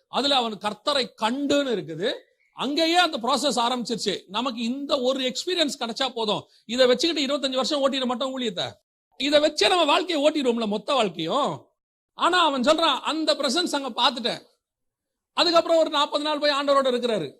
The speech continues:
அதுக்கப்புறம் ஆண்டவர் இன்னொரு வார்த்தை சொல்றாரு மோசே கிட்ட, அந்த யாத்ராகமத்தின் புஸ்தகத்துல, "மோசே, நான் உன்-, நான் உன்கிட்ட சில விஷயங்கள் சொல்ல போறேன்." பத்தொன்பதாம் அதிகாரம், யாத்ராகமத்தின் புஸ்தகம், பத்தொன்பதாம் அதிகாரம்,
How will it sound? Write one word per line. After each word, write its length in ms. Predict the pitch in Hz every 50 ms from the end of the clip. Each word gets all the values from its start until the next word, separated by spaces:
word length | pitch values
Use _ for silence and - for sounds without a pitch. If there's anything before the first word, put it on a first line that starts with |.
| _ _ _ _ _ _
அதுக்கப்புறம் 460 | - 220 262 277 277 277 - 320 269
ஆண்டவர் 300 | 277 320 311 302 277 247
இன்னொரு 240 | 254 285 311 285 269
வார்த்தை 280 | 269 269 269 - 226
சொல்றாரு 260 | 226 226 208 208 202
மோசே 280 | 185 202 226 196 226 208
கிட்ட, 560 | 170 165 151 - 135 160 196 254 320 - - _ _ _ _ _ _
அந்த 400 | - 180 190 202 196 190 185 180 175
யாத்ராகமத்தின் 680 | 180 220 247 220 - 247 214 220 220 202 190 190 185 185
புஸ்தகத்துல, 640 | 175 - 214 180 175 143 143 143 170 220 262 254 - _ _ _ _
"மோசே, 400 | - 202 277 277 220 285 302 349
நான் 260 | 339 285 269 262 262
உன்-, 160 | 247 240 254 240
நான் 240 | 226 233 240 233
உன்கிட்ட 160 | 233 240 233 -
சில 220 | - - 254 233
விஷயங்கள் 400 | 220 226 - - 294 285 269 247
சொல்ல 260 | - - 226 226 262
போறேன்." 580 | 247 214 208 165 151 151 185 247 294 - - _ _ _ _
பத்தொன்பதாம் 500 | - 240 - - 254 233 240 233 226 214
அதிகாரம், 460 | 202 196 196 190 208 214 240 269 262 226
யாத்ராகமத்தின் 720 | 208 208 226 220 233 214 185 214 202 190 170 202 185 175
புஸ்தகம், 400 | 175 165 - - 190 208 254 240
பத்தொன்பதாம் 460 | 180 175 - 220 208 214 208 190 180
அதிகாரம், 580 | 180 175 156 165 151 143 143 165 240 269 -